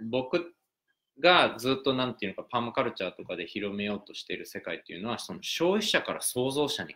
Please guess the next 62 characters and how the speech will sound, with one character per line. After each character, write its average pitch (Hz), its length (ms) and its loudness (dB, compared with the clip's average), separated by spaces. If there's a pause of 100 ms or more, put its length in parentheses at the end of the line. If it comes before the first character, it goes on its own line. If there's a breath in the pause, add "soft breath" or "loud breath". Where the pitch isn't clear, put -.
変 78 80 -6
わ 78 100 -8
る 82 220 -12
っ 80 40 -12
て 80 60 -18
い 80 40 -16
う - 120 -6
こ - 60 -20
と 82 160 -12
で、 110 240 0 (800 loud breath)
で、 120 460 4
消 196 300 2
費 226 120 0
者 175 140 6
っ - 100 -2
て 107 80 -2
い 101 80 0
う 95 60 -2
の 98 120 0
は、 92 320 -4 (520)
ど 190 260 2
っ - 100 -14
か 151 160 2
の、 107 300 -2 (220)
ま 123 140 -2
あ、 104 40 -4
基 - 180 -8
本 170 200 -6
的 185 200 -2
に 190 120 4
は 113 120 4
そ - 160 -8
の 90 260 -6
消 156 200 2
費 180 80 2
者 175 120 6
っ - 120 -2
て - 80 -6
い 90 220 -2
う - 20 -6
も 98 140 -6
の 107 80 -2
も 90 200 -6
概 143 220 4
念 113 180 0
な 76 80 -14
ん 73 60 -20
だ - 80 -18
よ。 - 100 -20
作 - 220 0
ら 185 100 10
れ 135 100 4
た - 100 -6
の - 160 -12
ね。 147 180 -8 (280)
そ - 120 -10
の 82 300 -10 (160)
消 120 200 2
費 117 140 -2
社 123 160 0
会 82 240 0
を 69 60 -6